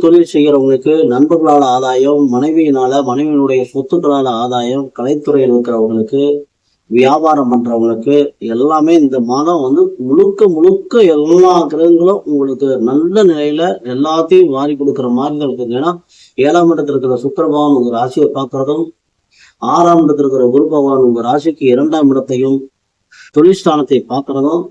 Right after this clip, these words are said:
எல்லா விதத்திலையும் தொழில இருந்து குழந்தைகளுக்கு இருந்து அனைத்துமே அற்புதமான ஒரு நிறைந்த முழுக்க நிறைந்த ஒரு யோகமான ஒரு மாதம் இந்த மாதம்,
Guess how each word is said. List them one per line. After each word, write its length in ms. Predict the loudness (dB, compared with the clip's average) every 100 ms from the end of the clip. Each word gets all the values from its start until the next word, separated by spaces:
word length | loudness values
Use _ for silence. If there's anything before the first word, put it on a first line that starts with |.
| _
எல்லா 320 | -10 -4 0 2
விதத்திலையும் 480 | 2 2 0 0 2
தொழில 480 | 2 4 4 4
இருந்து 340 | 2 2 2 0
குழந்தைகளுக்கு 640 | 0 2 2 0 -4 -2
இருந்து 440 | -2 0 -2 -4 -14 _
அனைத்துமே 760 | -6 -4 -4 -8 0 2 2 0 -14 _ _ _ _ _
அற்புதமான 640 | -12 -8 -2 0 0 0
ஒரு 500 | 0 0 0 -2 -4 -10
நிறைந்த 580 | -8 -2 4 4 4 2
முழுக்க 400 | 2 2 2 0
நிறைந்த 400 | 0 0 2 2
ஒரு 300 | 0 -2 -2
யோகமான 540 | -2 -2 0 -2 -2
ஒரு 120 | -4
மாதம் 380 | -4 -6 -6 -6
இந்த 140 | -6
மாதம், 320 | -6 -8 -12